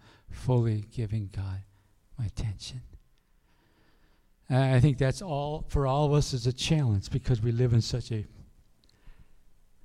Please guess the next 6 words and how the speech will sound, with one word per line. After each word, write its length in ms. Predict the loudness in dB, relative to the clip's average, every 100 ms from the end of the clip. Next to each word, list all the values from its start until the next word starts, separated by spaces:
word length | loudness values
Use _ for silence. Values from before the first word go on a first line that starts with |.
| -20 -20 _ -6
stimulated 960 | 0 2 4 4 4 4 4 2 0
world 380 | 2 2 2 -2 -6 -16 -20 -20 -20 -20 -18 -18 -12
by 220 | -8 -6
things. 720 | -4 -4 -4 -8 -8 -8 -8 -18 -20 _ _ -20 -20 -20 -20 -20 -20 -10
Uh, 120 | -6 -4 0
there's, 240 | 0 -2